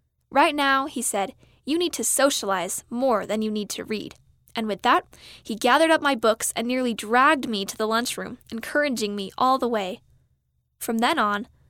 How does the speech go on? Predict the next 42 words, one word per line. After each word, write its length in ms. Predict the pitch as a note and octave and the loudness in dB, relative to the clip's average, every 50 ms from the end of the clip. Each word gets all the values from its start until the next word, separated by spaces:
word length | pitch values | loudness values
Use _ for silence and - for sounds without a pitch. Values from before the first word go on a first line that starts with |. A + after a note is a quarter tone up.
| _ _ _ _ _ _ | _ _ _ _ _ _
not 240 | C#4+ D#4 F4 F4+ D#4 | 2 2 4 4 4
all 140 | B3 A3+ | 2 2
at 100 | A3+ - | 0 0
once, 440 | - A#3 G#3+ F#3+ F3 - - - - - _ _ _ | 0 -2 -2 -2 -2 -4 -4 -6 -6 -8 _ _ _
but 100 | C#4 C4+ | 0 2
a 80 | C#4 | 2
little 300 | C4+ B3 D4 E4 F4 E4 | 2 2 2 2 4 2
at 100 | C4+ A3 | 2 0
a 60 | G3+ G3+ | 0 -6
time, 400 | - - A#3 G3 F#3+ F#3 G3 - _ _ _ _ _ _ _ | -8 -8 -8 -8 -8 -10 -10 -14 _ _ _ _ _ _ _
my 200 | A3 A3+ A3+ A3+ | -2 -2 -2 0
life 400 | A3+ A#3 A#3 C#4+ E4+ - - - | 0 0 0 0 -2 -6 -8 -8
became 320 | - B3 - C4 A#3+ A#3+ | -8 -6 -4 -4 -4 -4
fuller. 500 | - - - B3+ D4+ C#4 A3+ G3+ - - _ _ _ _ _ _ _ _ _ _ _ _ _ - | -6 -2 0 2 2 2 0 -2 -6 -8 _ _ _ _ _ _ _ _ _ _ _ _ _ -4
I 100 | - A#3 | -2 0
learned 300 | A#3+ B3 B3+ C#4 D4 D4+ | 0 2 0 -2 -2 -2
how 80 | - C4+ | -4 -4
to 80 | A#3+ | -4
talk 320 | A#3 - - A#3 A#3+ - - | -4 -2 2 2 2 2 2
to 180 | - - - | -6 -4 -2
others. 480 | A#3 A#3 A3 G#3 G3+ G3 - - - - _ _ _ _ _ _ _ _ _ _ _ A#3 | -2 -2 -2 -2 -6 -6 -6 -8 -8 -8 _ _ _ _ _ _ _ _ _ _ _ -6
I 60 | A#3+ | -4
found 300 | - - B3+ C4+ E4+ F4 | 0 2 2 2 4 2
that 80 | D#4+ | 0
I 80 | B3+ A3+ | 0 0
enjoyed 560 | A3+ A3+ A3 G#3+ - B3+ C#4 F4 F4 A#3+ C#4 | 0 -2 -4 -2 -2 0 0 0 0 -2 -4
becoming 340 | - G#3 - - A3 A3 A3 | -6 -6 -6 -6 -6 -4 -6
acquainted 400 | G#3+ - - - C4 D#4+ F4 - | -8 -8 -6 -8 -4 -4 -4 -2
with 160 | B3 A3 - | -2 -6 -4
people 380 | - - G#3 - G#3 G#3+ A3 - | -6 -10 -6 -2 -2 -2 -2 -2
I 140 | - B3 B3 | -4 -8 -4
otherwise 500 | - C4 C#4 D4 D4+ C#4 B3+ A3 A3 A3+ | -2 -2 0 0 2 4 4 4 4 4
would 140 | - A#3+ G#3+ | 2 0 2
not 160 | G#3+ G#3+ - | 2 0 0
have 180 | - C#4 A#3+ - | 0 -4 -6 -2
met. 300 | A#3+ B3 C#4+ C4+ - - _ _ _ _ _ _ _ _ - | -2 -2 -2 -2 -4 -6 _ _ _ _ _ _ _ _ -2
I 140 | C#4 D#4+ D#4 | 0 0 0
broke 360 | A#3+ A#3 B3+ C4+ D#4 F4 - | 0 4 6 6 6 6 4
through 220 | - - B3+ A#3 A#3 | -2 -4 -4 -2 -2
the 100 | - C4+ | -2 -2
shyness 480 | - - - C#4 C#4+ D#4+ E4+ D#4+ - | -2 0 2 2 2 2 2 0 0
barrier. 540 | - - G#3 G3+ G3+ G3+ A#3 F#3+ G3 A#3+ | 0 0 0 0 0 -2 -4 -6 -8 -10